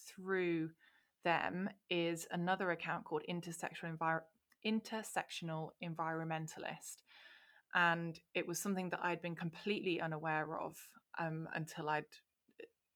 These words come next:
researched it, but I'd never considered what a privilege it was to have access to and to be able to enjoy the outdoors.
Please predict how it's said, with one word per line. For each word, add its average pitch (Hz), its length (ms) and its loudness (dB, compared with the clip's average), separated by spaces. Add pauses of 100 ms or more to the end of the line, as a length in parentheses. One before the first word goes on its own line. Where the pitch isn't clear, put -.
researched 156 640 -2
it, - 140 -2 (200)
but - 120 2
I'd 165 160 2
never 175 220 0
considered 165 500 -4
what 170 120 -4
a - 40 -16
privilege 165 580 -2
it - 100 -8
was 160 300 -2
to - 80 -10
have 160 320 0 (680)
access - 640 0 (120)
to 170 480 2
and 170 120 0
to 165 120 -8
be 165 120 -2
able 170 240 -2
to 170 180 -6
enjoy 175 480 2
the 180 120 2
outdoors. 185 680 2